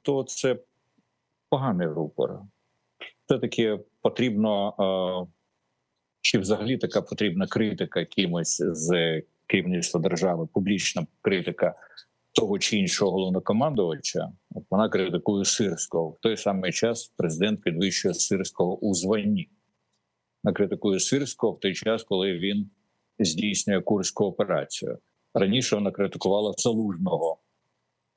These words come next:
І, м, скажімо, і це, власне кажучи, не критика,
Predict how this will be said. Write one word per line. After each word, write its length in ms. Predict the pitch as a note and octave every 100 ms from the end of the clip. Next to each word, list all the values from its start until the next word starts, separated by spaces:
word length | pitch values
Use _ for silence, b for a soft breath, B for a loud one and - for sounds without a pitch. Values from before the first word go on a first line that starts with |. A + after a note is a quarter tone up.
| _ -
І, 340 | A2+ A2+ G2 - _ _ A#3
м, 440 | - - - - _ _ _ _ -
скажімо, 540 | - - G2+ G2+ A2
і 60 | A2+
це, 200 | - B2
власне 440 | G#2 G2+ A#2 -
кажучи, 360 | G#2+ A2+ G#2+ B2
не 100 | A#2+
критика, 800 | C3+ C#3 G#2+ E2+ - E2 D#2